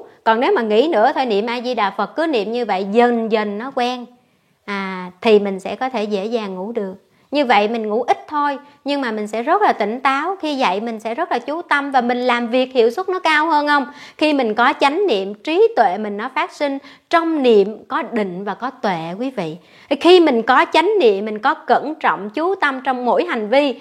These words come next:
thì hiệu suất công việc của mình cao, mà cái sơ suất của mình nó giảm. Và đặc biệt có những cái quyết định quan trọng mình đưa ra nó rất là hợp lý. Mình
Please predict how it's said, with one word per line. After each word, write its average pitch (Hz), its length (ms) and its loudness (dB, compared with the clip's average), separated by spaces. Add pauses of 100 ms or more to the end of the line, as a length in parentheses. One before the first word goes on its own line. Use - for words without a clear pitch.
(160)
thì 233 100 0
hiệu 190 360 2
suất 392 260 -2
công 240 180 -2
việc 208 180 -2
của 220 100 -4
mình 233 220 -4
cao, 240 360 0 (200)
mà 202 220 2
cái 269 140 -6
sơ 294 340 -2
suất 381 260 -4
của 233 100 0
mình 233 220 -4
nó 240 140 -6
giảm. 233 460 -4
Và 196 80 0
đặc 220 300 -2
biệt 220 280 0
có 294 60 -4
những 269 300 -6
cái 320 120 -12 (100)
quyết 440 220 2
định 202 320 -2
quan 285 260 -2
trọng 180 300 -2 (140)
mình 226 300 0
đưa 247 220 0
ra 233 220 -8
nó 254 120 -12
rất 302 180 -10
là 202 80 -6
hợp 175 280 -12
lý. 226 280 -4 (520)
Mình 208 220 -2